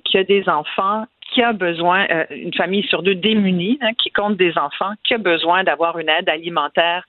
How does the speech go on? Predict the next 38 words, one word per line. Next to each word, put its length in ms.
d'urgence, 600
d'appoint. 540
Et 40
moi, 140
j-, 220
j'ai 160
envie 400
d'interpeller 680
tout 160
le 80
monde, 260
toute 180
la 120
société 540
là-dessus, 540
Mario, 300
parce 200
que 100
j'ai 140
l'impression 500
que 80
ce 140
sujet-là, 840
moi, 200
je 80
m'égosille 640
quasiment 400
chaque 340
année. 320
Tu 120
sais, 60
j'en 160
parle 240
autant, 420
aussi 320
souvent 340
que 160
je 120